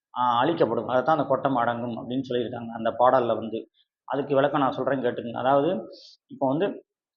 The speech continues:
பிராமணர்கள் கையில தான் ஆட்சி இருக்கு இந்தியாவை பொறுத்த வரைக்கும். அது பி ஜே பியில் இருக்கக்கூடிய அந்த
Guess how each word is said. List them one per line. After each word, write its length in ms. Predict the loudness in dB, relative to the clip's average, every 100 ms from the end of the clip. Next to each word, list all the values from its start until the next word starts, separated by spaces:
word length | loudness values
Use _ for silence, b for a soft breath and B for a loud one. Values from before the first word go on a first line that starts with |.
| 2
பிராமணர்கள் 520 | 4 6 4 0 0
கையில 200 | 0 2
தான் 180 | 2 2
ஆட்சி 340 | 0 0 0
இருக்கு 260 | -2 -2 -4
இந்தியாவை 280 | 2 4 4
பொறுத்த 180 | 0 -4
வரைக்கும். 340 | -4 -6 -6
அது 120 | -6
பி 120 | -4
ஜே 120 | -2 -2
பியில் 120 | -2
இருக்கக்கூடிய 320 | -6 -4 -4
அந்த 160 | -2